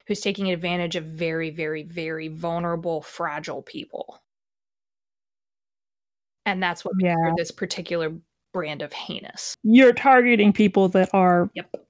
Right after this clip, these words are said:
Speaker 2: already hurt and
Speaker 1: That are
Speaker 2: vulnerable.
Speaker 1: already hurting. And it, <clears throat> okay. <sighs> Um,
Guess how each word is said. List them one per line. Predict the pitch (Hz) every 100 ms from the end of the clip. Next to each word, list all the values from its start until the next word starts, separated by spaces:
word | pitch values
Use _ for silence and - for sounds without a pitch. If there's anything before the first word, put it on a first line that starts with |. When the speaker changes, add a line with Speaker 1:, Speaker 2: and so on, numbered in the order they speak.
| -
Speaker 2:
already | 214 196 190 196
hurt | 190 185 -
and | 175 -
Speaker 1:
That | 185
are |
Speaker 2:
vulnerable. | - -
Speaker 1:
already | 190 175 180 180 180
hurting. | - 156 143 143 143 _ - - _ _
And | 180 170 160 160 151 - _ _ _ _ _ _
it, | 202 - - - -
<clears throat> | 208 190 185 226 247 254 269 277 269 - _ _ _ _
okay. | - 190 151 - _ _ _ _ _ _ _ _ _ _ _ _ _ _ _ _ _ _ _
<sighs> | - - _ _ _ _ _ _ _ _ 233
Um, | 220 220 220 202